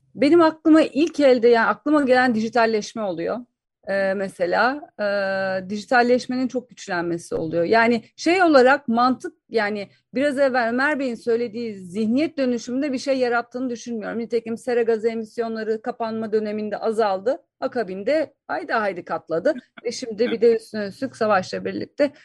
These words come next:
çok başka bir yere gidiyor. Dolayısıyla aslında yaşamın biricikliği, yaşamın kıymeti bağlamında, e, e, e, b-,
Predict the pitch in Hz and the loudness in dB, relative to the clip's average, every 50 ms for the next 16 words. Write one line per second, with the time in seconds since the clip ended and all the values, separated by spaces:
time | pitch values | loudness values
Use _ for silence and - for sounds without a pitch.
0 | _ _ - 262 220 - 214 202 190 - - 285 262 262 247 247 240 240 240 196 | _ _ -6 -6 -2 0 2 0 0 0 -2 0 2 4 6 8 8 8 6 4
1 | 220 170 190 185 185 208 262 269 285 285 285 285 311 294 277 269 277 269 - 302 | 2 -2 -2 -2 2 2 4 4 4 2 0 0 2 4 4 4 4 2 -2 0
2 | 285 277 285 285 - _ _ _ _ _ _ _ _ _ _ _ _ _ _ _ | 0 0 0 -2 -4 _ _ _ _ _ _ _ _ _ _ _ _ _ _ _
3 | - 247 269 262 - 294 311 302 330 311 285 262 294 277 302 247 247 254 - - | 0 2 2 2 2 2 2 2 4 4 2 2 0 -2 -2 -4 -6 -8 -10 -6
4 | 262 269 269 254 247 247 - 269 262 269 269 - - 269 269 254 247 254 254 254 | -4 -2 0 0 0 0 -2 -6 -6 -6 -6 -6 -6 -4 -4 -2 -2 -4 -4 -6
5 | - - 277 269 233 - - _ _ 202 208 233 240 247 247 247 247 240 233 233 | -8 -6 -4 -4 -4 -4 -8 _ _ -6 -2 0 0 0 0 -2 -4 -6 -6 -6
6 | 240 233 233 247 262 285 330 330 _ _ _ - 233 233 233 233 233 233 233 214 | -6 -6 -4 -2 -2 -4 -6 -8 _ _ _ -8 -6 -4 -4 -2 -2 -4 -4 -4
7 | - 220 226 - - - - 214 220 220 220 220 220 214 202 - - - - _ | -4 -4 -4 -6 -6 -10 -8 -6 -4 -4 -4 -4 -6 -8 -12 -16 -20 -20 -20 _
8 | - - 190 - | -14 -14 -14 -12